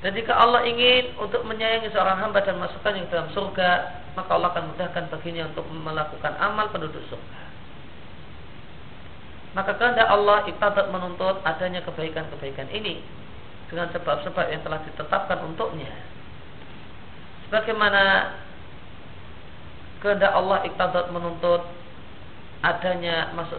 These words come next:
surga dengan sebab amal soleh, adanya anak bil wad'i dengan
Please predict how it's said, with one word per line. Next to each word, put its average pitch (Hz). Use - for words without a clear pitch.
surga 196
dengan 151
sebab -
amal 151
soleh, -
adanya 175
anak 170
bil 160
wad'i 196
dengan 165